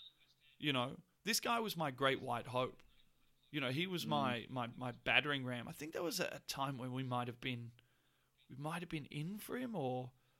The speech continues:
Speaker 1: or
Speaker 2: Oh, there was some linkage, but I, I was always a massive Carroll fan. Like, Euro twenty, <sighs> whenever the fuck it was.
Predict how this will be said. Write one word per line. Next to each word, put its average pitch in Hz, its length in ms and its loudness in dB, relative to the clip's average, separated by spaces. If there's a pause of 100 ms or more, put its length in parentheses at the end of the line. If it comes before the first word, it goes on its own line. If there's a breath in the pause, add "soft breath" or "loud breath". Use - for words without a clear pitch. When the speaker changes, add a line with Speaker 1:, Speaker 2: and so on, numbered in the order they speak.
(400 soft breath)
Speaker 1:
or 127 440 2 (140)
Speaker 2:
Oh, 113 600 0
there 131 180 2
was 131 160 2
some 131 280 2
linkage, 107 480 -4
but 117 100 0 (220)
I, 131 120 4
I - 20 4
was 117 160 0
always 110 220 -2
a 104 60 -4
massive 101 480 -4
Carroll 98 340 -8
fan. 98 400 -10
Like, 101 180 -6 (520 soft breath)
Euro 117 720 2
twenty, 110 840 -4 (1500 soft breath)
<sighs> - 60 -18 (1500 loud breath)
whenever 98 260 -4
the 92 100 -4
fuck 87 260 -10
it - 80 -16
was. - 380 -10